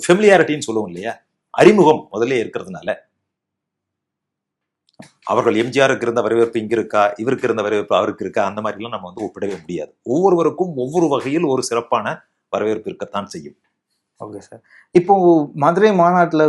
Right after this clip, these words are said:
Speaker 2: கூடுன அந்த கூட்டம் வந்து இப்போ இருக்கிற ஜெனரேஷனுக்கு பாக்குறதுக்கு ரொம்பவே புதுசா இருக்கு. ஓப்பனா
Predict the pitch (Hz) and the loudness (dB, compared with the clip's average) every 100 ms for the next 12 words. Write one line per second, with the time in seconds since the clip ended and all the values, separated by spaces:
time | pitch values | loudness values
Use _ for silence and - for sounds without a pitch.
0 | 147 156 160 160 151 139 127 - 165 165 | 2 0 2 2 0 0 -2 -2 -4 -2
1 | 156 147 131 127 127 180 - - - - | -2 -2 -6 -2 0 0 -4 -20 -20 -14
2 | 143 151 _ - 175 185 190 151 165 175 | -10 -10 _ 4 6 6 4 4 4 2
3 | 175 160 139 135 143 156 143 139 156 131 | 2 0 0 0 0 2 0 0 -2 -2
4 | 151 160 165 156 139 147 151 135 120 117 | 0 2 4 4 2 -4 -2 0 0 -4
5 | 113 147 165 175 | -2 0 0 0